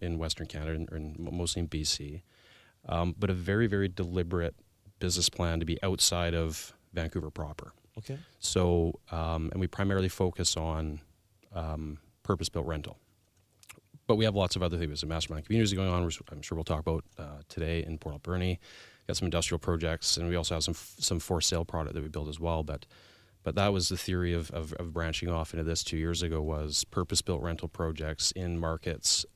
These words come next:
Speaker 1: outside of, of the Lower Mainland.
Speaker 2: Yeah.
Speaker 1: So that, that includes Port Alberni, Comox, Parksville, uh, a few in Nanaimo. Uh, the Victoria area, we have four projects,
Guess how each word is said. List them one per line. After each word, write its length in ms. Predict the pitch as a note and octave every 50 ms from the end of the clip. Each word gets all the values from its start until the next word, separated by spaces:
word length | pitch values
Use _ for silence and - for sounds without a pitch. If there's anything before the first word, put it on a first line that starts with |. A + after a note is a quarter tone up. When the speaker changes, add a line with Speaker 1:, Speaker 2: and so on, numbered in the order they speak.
| -
Speaker 1:
outside 480 | G2 G2 - - - - E2+ E2 E2+ E2
of, 300 | E2 D#2+ D#2+ D#2 - - _ - - - - - _ -
of 120 | - F#2 -
the 60 | F2+
Lower 180 | E2+ E2 D#2+ D#2
Mainland. 580 | F2 G2+ G#2+ G2+ F2+ E2 D#2 D#2+ D2+ D#2 - -
Speaker 2:
Yeah. 60 | C3+ G#2 F2+ F2+ - - - _ _ -
Speaker 1:
So 240 | - - G2 F2
that, 300 | F2 F#2 F#2 - - F2
that 180 | F2+ F#2 F2 E2+
includes 340 | F2 - - F2+ E2 D#2+ -
Port 200 | - - E2 E2
Alberni, 520 | D#2+ D#2 F#2+ G2 G2 F#2+ F#2+ F2+ F2 E2 - -
Comox, 640 | - - F#2 E2+ E2+ F2 E2+ E2 D#2+ - - -
Parksville, 720 | - - F2 E2 - - - - F2+ E2+ E2 E2 D#2+ D#2 D2+ - - - - - - - -
uh, 200 | D#2+ D#2 D#2 D2
a 40 | -
few 160 | - - F2
in 60 | E2 D#2+
Nanaimo. 640 | D#2+ D#2+ D#2+ E2+ E2+ E2+ E2+ E2 E2 E2 D#2+ D#2 - - - - - - - _ _ _ -
Uh, 100 | E2 D#2+
the 60 | E2
Victoria 400 | E2 - - - - F2+ F2 F2
area, 160 | F2 F2 E2+ E2+
we 40 | D#2+
have 100 | D#2 -
four 200 | - - F2 E2+
projects, 760 | - F2 F2+ E2+ D#2+ E2 E2 D#2+ D#2 - - - - -